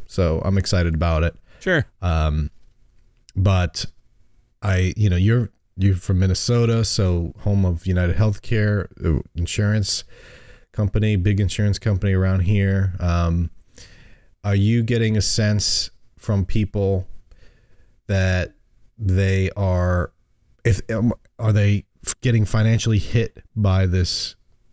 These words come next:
Speaker 1: pandemic outside of losing job? Because that's obvious. But are people complaining about other things bothering them when it comes to this, uh,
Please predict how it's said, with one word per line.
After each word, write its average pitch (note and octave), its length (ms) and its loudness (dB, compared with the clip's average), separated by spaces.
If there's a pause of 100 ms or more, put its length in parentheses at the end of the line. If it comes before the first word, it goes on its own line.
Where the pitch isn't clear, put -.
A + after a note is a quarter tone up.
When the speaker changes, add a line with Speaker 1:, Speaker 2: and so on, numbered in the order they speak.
(380)
Speaker 1:
pandemic E2 640 -2 (380)
outside G2 600 0
of E2 100 -2
losing E2+ 380 2
job? D2+ 280 -2
Because E2+ 200 0
that's F2+ 220 0
obvious. D#2 560 -4 (100)
But E2+ 160 -2
are F#2+ 120 -4
people G#2+ 320 0
complaining G2 420 0
about F2 180 0
other F#2+ 180 2
things G2 300 -2
bothering F#2+ 420 0
them F#2+ 180 0 (600)
when F2+ 100 0
it F2 80 -2
comes F2 280 0
to F2 480 0 (840)
this, E2+ 400 0
uh, E2 320 0